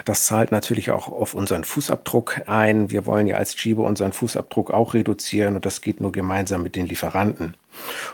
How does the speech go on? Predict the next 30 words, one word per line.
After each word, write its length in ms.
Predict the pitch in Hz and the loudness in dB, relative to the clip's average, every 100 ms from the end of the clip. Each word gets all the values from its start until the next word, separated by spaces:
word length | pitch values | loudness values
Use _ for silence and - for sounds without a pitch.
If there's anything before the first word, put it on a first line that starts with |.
| - | -4
Und 360 | - 104 101 95 | 2 4 4 4
die 220 | 104 98 | 4 6
Erzeugung 580 | 87 85 - 123 147 123 | 4 0 2 4 4 4
von 200 | 117 107 | 4 4
erneuerbaren 600 | 110 110 113 104 101 101 | 6 6 6 6 4 4
Energien 540 | 98 95 90 98 113 | 4 2 0 2 4
ist 200 | 98 - | 4 2
dann 140 | 110 95 | 0 0
ein 40 | |
super 320 | - 110 107 | -2 0 2
Mittel, 420 | 98 107 82 78 - - | 4 2 2 -2 -6 -6
was 260 | - 87 - | -4 -2 -2
wir 200 | 90 82 | -2 0
einsetzen 540 | 90 80 87 90 87 | 0 -2 -4 -4 -6
können. 360 | - 80 76 87 | -4 -4 -4 -6
Und 220 | - 95 | -8 -2
wir 100 | 101 | 2
haben 160 | 123 123 | 2 4
gerade 200 | 123 120 | 2 0
ein 40 | |
Projekt 320 | - 104 117 | 0 -2 0
gestartet 640 | 131 - 127 123 120 113 - | 0 2 4 4 4 0 -2
mit 320 | 107 98 - | -4 -4 -6
erstmal 360 | 82 110 - 101 | -4 -2 -2 -4
testweise 600 | - 127 - 131 117 113 | -2 -4 0 2 4 2
mit 180 | 101 - | 0 2
fünf 300 | 123 113 - | 4 4 2
Lieferanten 520 | 104 98 104 131 113 | 0 2 2 2 2
in 100 | 104 | 2
Bangladesch 640 | 98 101 92 101 139 - | 2 2 0 2 2 2